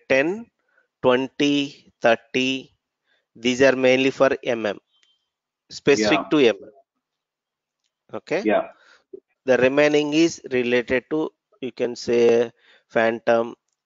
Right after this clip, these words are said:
Speaker 1: production. All these are related to P P.
Speaker 2: Oh, man. Okay.
Speaker 1: Okay. Okay.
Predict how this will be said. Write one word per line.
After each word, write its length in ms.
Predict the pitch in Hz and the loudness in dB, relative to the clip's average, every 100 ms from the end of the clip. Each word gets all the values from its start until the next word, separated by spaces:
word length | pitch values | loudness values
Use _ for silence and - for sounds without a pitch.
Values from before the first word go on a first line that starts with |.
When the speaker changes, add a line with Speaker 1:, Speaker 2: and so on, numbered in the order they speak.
| _ | _
Speaker 1:
production. 680 | - 110 110 - 117 117 110 - | 0 0 0 -2 -4 -4 -6 -2
All 220 | 120 127 | 0 2
these 200 | 127 120 | 0 2
are 80 | 123 | 0
related 520 | 113 110 113 - 117 - | 2 0 -2 0 -4 -2
to 140 | 165 - | -8 -8
P 140 | 110 | -14
P. 140 | - - _ _ _ - - - _ _ _ _ _ _ _ _ _ _ _ - | -14 -20 _ _ _ -20 -20 -20 _ _ _ _ _ _ _ _ _ _ _ -20
Speaker 2:
Oh, 120 | 95 | -16
man. 260 | 95 90 87 _ - | -14 -16 -18 _ -18
Okay. 260 | 98 98 - _ _ | -12 -12 -12 _ _
Speaker 1:
Okay. 300 | 110 - 156 - _ _ | -14 -8 -10 -10 _ _
Okay. 240 | _ 165 | _ -12